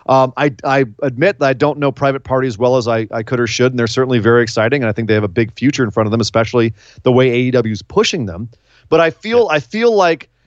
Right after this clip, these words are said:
Speaker 1: it was a bit of a clunky start to this match, and it got there by the end, but I felt like it could have been better. And again, this is a, I mean, I expected, I, I, I fully admit, when I say I expected better,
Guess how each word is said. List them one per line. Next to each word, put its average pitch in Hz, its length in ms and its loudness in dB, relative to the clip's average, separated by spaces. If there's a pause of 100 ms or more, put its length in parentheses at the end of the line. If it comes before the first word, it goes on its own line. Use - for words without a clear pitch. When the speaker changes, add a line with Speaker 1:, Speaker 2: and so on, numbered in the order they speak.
Speaker 1:
it 160 80 -2
was 156 100 0
a 143 60 -4
bit 196 100 2
of 214 60 0
a 165 80 0
clunky 170 420 -6
start 151 240 0
to 139 60 -14
this 147 160 -10
match, 107 400 -6 (840)
and 156 140 0
it 147 140 -4
got 254 260 2
there 220 160 2
by 170 240 0
the 151 180 -2
end, 160 420 -6 (600)
but 160 120 0
I 156 100 0
felt 180 280 -2
like 175 100 -4
it 160 120 -8
could 156 120 -2
have 135 80 -4
been 127 160 0
better. 110 260 0
And 151 140 -4
again, 156 560 0
this 139 180 0
is 175 100 -2
a, 175 140 2
I 147 100 2
mean, 131 180 -2 (100)
I 156 200 4
expected, 139 600 -2 (340)
I, 156 260 -2 (340)
I, 147 220 2
I 147 40 2
fully 196 360 2
admit, 156 360 0 (260)
when 143 140 -2
I 156 120 0
say 170 280 0
I 143 60 0
expected 131 400 -8
better, 135 400 0